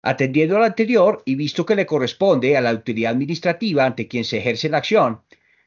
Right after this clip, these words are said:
verificar cuidadosamente que los fundamentos fácticos y jurídicos del litigio se enmarcan dentro de los parámetros normativos que le atribuyen su competencia en ejercicio de funciones jurisdiccionales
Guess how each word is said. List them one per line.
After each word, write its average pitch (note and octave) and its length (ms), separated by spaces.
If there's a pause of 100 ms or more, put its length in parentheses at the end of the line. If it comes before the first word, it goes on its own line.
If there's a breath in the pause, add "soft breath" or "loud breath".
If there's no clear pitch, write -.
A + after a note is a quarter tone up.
verificar C3+ 640
cuidadosamente E3 760
que F#3+ 80
los D3+ 140
fundamentos B2+ 520
fácticos E3+ 540
y C#3+ 60
jurídicos C3 420
del D3+ 140
litigio C#3+ 420
se A#2+ 120
enmarcan B2+ 440
dentro B2 300
de A#2 60
los A2 180
parámetros B2 680
normativos C3 640
que D#3 100
le C#3 60
atribuyen A#2+ 480
su E3 140
competencia D3 760 (380 loud breath)
en B2 140
ejercicio B2 520
de D#3 80
funciones C#3 380
jurisdiccionales E3+ 880